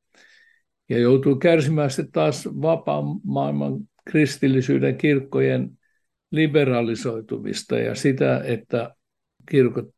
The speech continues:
tekivät yhteistyötä kommunistien kanssa, tai olivat ainakin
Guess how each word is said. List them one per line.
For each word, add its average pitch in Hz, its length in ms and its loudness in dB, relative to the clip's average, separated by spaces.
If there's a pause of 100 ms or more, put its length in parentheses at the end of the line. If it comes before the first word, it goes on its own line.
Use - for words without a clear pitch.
(320)
tekivät 123 520 0
yhteistyötä 123 840 -2
kommunistien 135 840 0
kanssa, 123 560 -6 (100)
tai 110 140 -10 (460)
olivat 131 320 -4
ainakin 127 580 -6